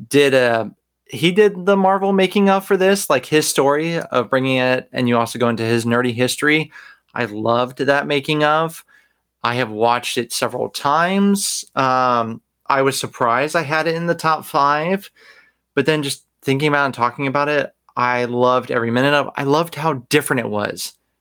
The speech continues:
from everything else from Marvel. I think that's what really grabbed me.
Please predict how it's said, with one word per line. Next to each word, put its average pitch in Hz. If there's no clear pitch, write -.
from 127
everything 131
else 113
from 123
Marvel. 107
I 110
think 117
that's 113
what 120
really 117
grabbed 107
me. 107